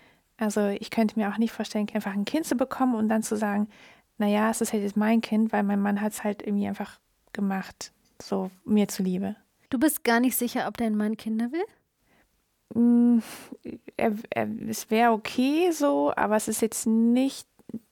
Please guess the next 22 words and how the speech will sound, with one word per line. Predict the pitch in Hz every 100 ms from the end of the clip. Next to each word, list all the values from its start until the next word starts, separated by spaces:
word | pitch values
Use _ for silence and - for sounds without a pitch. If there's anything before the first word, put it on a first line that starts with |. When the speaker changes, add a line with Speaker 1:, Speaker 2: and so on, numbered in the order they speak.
| -
Speaker 1:
juhu | 233 233 226 247
schreiend. | 226 - 185 - - - _ _ _ _ _ _ _ _ -
Speaker 2:
Ist | 220 -
das | 214 202
die | 269
Frage? | - - 247 247 262 - - _ -
Gibt's | 214 214 - -
da | 339 262
eigentlich | 262 294 269 285 254
ein | 240
Ja | 214 220 233
zum | - 240 226 -
Kind? | 247 262 285 - _ _ _ _ _ _
Ist | 226 196 - 208
das | 180 -
der, | - 254 254 247 254 254 _ _ _ _ -
der | 220
Painpoint, | - - 220 - - 233 214 -
hätte | 208
ich | 208
fast | - 220 -
gefragt. | 220 - 214 _